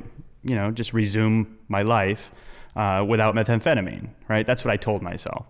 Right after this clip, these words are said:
And so I went to college, I was doing well, I was getting a four point oh,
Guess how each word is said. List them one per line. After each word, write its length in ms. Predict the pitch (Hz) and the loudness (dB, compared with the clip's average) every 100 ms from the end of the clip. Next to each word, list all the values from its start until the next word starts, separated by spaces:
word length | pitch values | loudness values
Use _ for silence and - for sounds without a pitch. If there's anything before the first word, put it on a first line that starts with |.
| - - - - - - | -20 -20 -20 -20 -20 -2
And 320 | 120 117 113 | 4 6 4
so 100 | 117 | 4
I 20 | |
went 180 | 107 104 | 2 2
to 60 | - | 0
college, 640 | 143 147 139 131 127 113 | 4 6 6 6 4 0
I 60 | |
was 120 | 95 92 | -4 -4
doing 280 | 104 92 | -4 0
well, 420 | 107 131 127 120 117 | 2 4 6 4 4
I 80 | |
was 100 | 95 | 0
getting 140 | 98 98 | -6 -8
a 60 | |
four 200 | - 113 | -2 -2
point 280 | 104 104 95 | 0 0 2
oh, 400 | 131 139 127 123 | 4 4 4 0